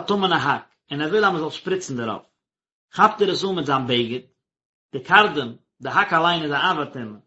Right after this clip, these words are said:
דער בגד ווערט דערין, אבער דאס איז נישט מטמא דער מענטש, ווייל א מענטש קען נישט מקבל טומאה זיין פון א ראשון, נאר פון א אב. אין מעשה אולאב, ווען ער אזוי שפריצט מען אויף דעם האק. אף על פי שיש אולאב כדי הזוה, הגם,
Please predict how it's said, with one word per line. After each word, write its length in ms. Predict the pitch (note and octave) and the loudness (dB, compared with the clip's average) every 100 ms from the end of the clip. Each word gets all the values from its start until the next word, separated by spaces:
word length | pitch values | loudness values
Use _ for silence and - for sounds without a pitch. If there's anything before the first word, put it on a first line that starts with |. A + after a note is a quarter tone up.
| _ _ _ - | _ _ _ -12
דער 100 | C3 | 0
בגד 300 | F3+ G#3 E3+ | 6 6 6
ווערט 260 | D#3 E3+ | 0 0
דערין, 500 | D3+ C#3+ C3+ - F#3 - _ _ _ _ - | 0 0 -2 -4 -10 -14 _ _ _ _ -4
אבער 160 | E3 F3+ | -2 0
דאס 140 | F3 | -2
איז 60 | G3+ | -4
נישט 120 | G3 | -6
מטמא 360 | G#3 A#3 G3 | 2 4 4
דער 120 | B2+ A#2+ | 2 -4
מענטש, 540 | A2 F#2 - - - _ - | -6 -10 -20 -20 -20 _ -6
ווייל 120 | D3+ | -2
א 40 | |
מענטש 240 | F#3+ G#3+ - | -2 -2 -2
קען 160 | G3+ | -2
נישט 120 | G3 | -2
מקבל 340 | F3 F3 F3+ D#3+ | -6 -2 -2 0
טומאה 240 | F#3+ F3 | -4 -4
זיין 160 | D#3 D3+ | -4 -4
פון 120 | D#3 | -4
א 60 | D#3+ | -4
ראשון, 400 | G3+ - C#3+ C#3+ _ _ _ | -4 -4 -8 -14 _ _ _
נאר 140 | D3+ D3+ | -6 -4
פון 160 | E3 | -2
א 20 | |
אב. 280 | E3 D3 G2 - _ _ _ _ _ - | 0 0 -4 -8 _ _ _ _ _ -10
אין 80 | A2+ | 0
מעשה 320 | C#3 D#3+ G3+ | 2 2 0
אולאב, 300 | C4+ A#3+ G#3+ | 0 2 2
ווען 140 | G3 | 2
ער 60 | F#3+ | 0
אזוי 180 | A3 F#3+ | 2 0
שפריצט 440 | - G#3+ G3+ - | 2 0 0 -4
מען 180 | E3 D#3+ - | -6 -6 -2
אויף 160 | E3 | 0
דעם 160 | D#3+ F3+ | 0 0
האק. 220 | F#3 - - _ _ _ _ _ _ _ _ | 0 0 -6 _ _ _ _ _ _ _ _
אף 400 | A3 B3 B3+ A3+ | 8 8 8 6
על 160 | C#3 B2+ | 0 -2
פי 160 | C#3 C3+ | -6 -6
שיש 400 | C#3 C#3 C3+ C#3+ | 0 0 0 -2
אולאב 180 | C#3 | -4
כדי 340 | C3 C#3+ C#3+ C#3+ | -4 -4 -2 0
הזוה, 400 | C3+ C#3 F3+ F#3+ D3 C#3 C3+ - _ _ _ _ | -2 -2 -2 0 0 -2 -6 -14 _ _ _ _
הגם, 420 | E3+ E3 A#3 F#3+ | -4 4 4 4